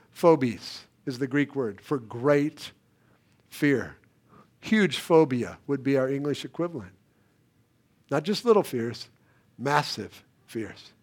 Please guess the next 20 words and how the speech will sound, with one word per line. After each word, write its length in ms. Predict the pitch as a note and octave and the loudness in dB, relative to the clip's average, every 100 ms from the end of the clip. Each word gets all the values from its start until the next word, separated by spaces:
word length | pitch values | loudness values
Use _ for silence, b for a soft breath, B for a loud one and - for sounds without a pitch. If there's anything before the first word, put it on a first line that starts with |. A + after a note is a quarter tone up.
| _ _ b b b b b b | _ _ b b b b b b
The 120 | G3+ | 8
same 360 | - A#3 A#3+ G#3+ | 10 12 12 10
word, 300 | G#3 A3 F3 | 10 12 10
megaphobias, 920 | F3 F#3+ F#3 - F#3 G3+ G#3 G3+ - | 8 8 8 6 8 10 10 8 2
the 100 | E3+ | 0
same 320 | - A#3 G#3+ | 8 10 10
word 300 | G3+ G#3+ A3 | 10 12 12
is 160 | F#3+ C3+ | 10 6
used 400 | F#3+ G3 G3 - B B B | 4 4 2 -2 B B B
by 160 | F3+ | 8
the 140 | E3+ D#3+ | 8 2
seasoned 480 | - G#3+ F3+ F3+ | 4 4 4 2
fishermen 580 | - G#3+ A3 G3 E3 E3 b b | 8 8 8 4 4 2 b b
when 140 | F#3 | 4
they 140 | F#3 E3 | 6 8
thought 300 | A3 A3+ A3+ | 10 10 12
they 140 | F#3+ | 8
saw 400 | F#3 G#3 G3+ F3+ D3+ - | 10 12 12 10 6 2
a 120 | E3+ | 2
ghost 720 | C#3 A#2+ F3 B3 G#3 F#3+ - | 2 4 10 10 10 6 2